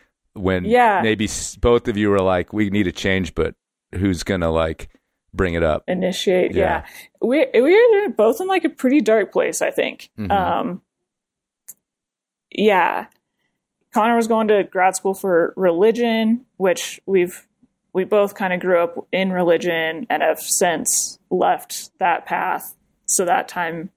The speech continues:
Speaker 2: in New Jersey was really, uh, that was part of the process of, like,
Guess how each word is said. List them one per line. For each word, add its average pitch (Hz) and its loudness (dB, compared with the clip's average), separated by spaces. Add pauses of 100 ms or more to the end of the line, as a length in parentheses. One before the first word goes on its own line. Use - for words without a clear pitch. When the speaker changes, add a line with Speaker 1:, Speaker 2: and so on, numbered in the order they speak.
(120)
Speaker 2:
in 196 0
New 190 2
Jersey 175 -2
was 160 -2 (460)
really, 190 2
uh, 160 2 (320)
that 185 2
was 175 2
part 185 0
of 156 0
the 151 0
process - -2
of, - -2
like, - -4